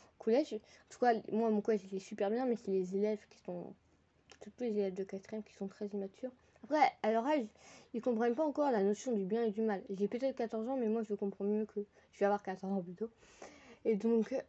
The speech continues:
euh, voilà. Et donc, en fait,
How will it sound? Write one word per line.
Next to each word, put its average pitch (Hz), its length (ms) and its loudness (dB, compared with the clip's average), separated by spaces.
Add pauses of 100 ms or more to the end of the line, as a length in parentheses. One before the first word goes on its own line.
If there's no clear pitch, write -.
(100)
euh, 196 1080 2 (920)
voilà. 226 260 0 (600)
Et - 60 -2
donc, 220 160 2
en 233 80 4
fait, 311 140 2